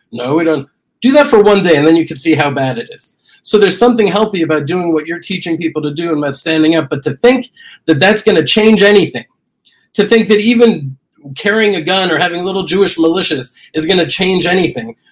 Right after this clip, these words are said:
We're talking about the levers of power, levers of government, levers of the military are being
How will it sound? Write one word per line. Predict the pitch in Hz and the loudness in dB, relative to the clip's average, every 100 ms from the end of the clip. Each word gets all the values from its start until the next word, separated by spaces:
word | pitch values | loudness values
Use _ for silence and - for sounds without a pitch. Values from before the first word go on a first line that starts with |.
| _ | _
We're | 220 | -4
talking | 233 254 247 | 0 0 2
about | 220 202 143 | 2 2 0
the | |
levers | 151 165 190 202 185 160 - | 0 2 2 2 0 -2 -4
of | 143 - | -6 -6
power, | - 175 175 156 127 127 | -8 -4 0 0 -2 -4
levers | 170 180 165 | -4 -2 -4
of | 151 131 | -2 0
government, | 165 180 143 | 2 2 2
levers | 143 165 180 | 0 -2 -2
of | 165 147 | -4 -4
the | |
military | 131 151 180 - 135 - - _ _ - - - | -2 0 -2 -2 -4 -6 -10 _ _ -20 -18 -2
are | 156 139 | 2 4
being | 175 165 151 | 4 6 4